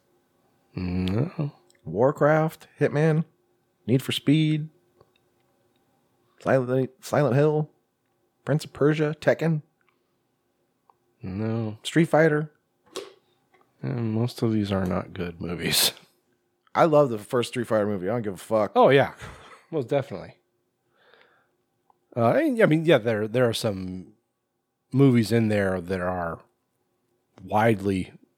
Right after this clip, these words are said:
Speaker 1: considered crap, but, like, that are good movies.
Speaker 2: Yeah.
Speaker 1: They're fun to watch.
Speaker 2: Mortal Kombat, too, is another one.
Speaker 1: Yeah, like, like,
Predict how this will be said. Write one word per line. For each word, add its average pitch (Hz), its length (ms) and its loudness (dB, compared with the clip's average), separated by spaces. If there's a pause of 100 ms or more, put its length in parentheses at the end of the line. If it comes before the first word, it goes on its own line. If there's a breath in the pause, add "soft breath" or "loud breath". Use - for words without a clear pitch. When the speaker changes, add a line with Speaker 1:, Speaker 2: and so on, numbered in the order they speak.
(160)
Speaker 1:
considered 90 480 -6
crap, - 420 -2
but, 95 160 -12 (280)
like, 85 220 -8
that 82 140 -10
are 82 140 -10 (840)
good 92 180 -8
movies. 85 400 -8
Speaker 2:
Yeah. 85 300 2
Speaker 1:
They're 87 100 -14
fun 87 200 -14
to 87 60 -14
watch. 82 360 -10 (360)
Speaker 2:
Mortal 87 200 -2
Kombat, 80 360 -2
too, 92 120 -10
is 73 80 -8
another 85 200 -8
one. 82 120 -14 (720 soft breath)
Speaker 1:
Yeah, 120 220 2
like, 131 280 -2 (760)
like, 147 180 2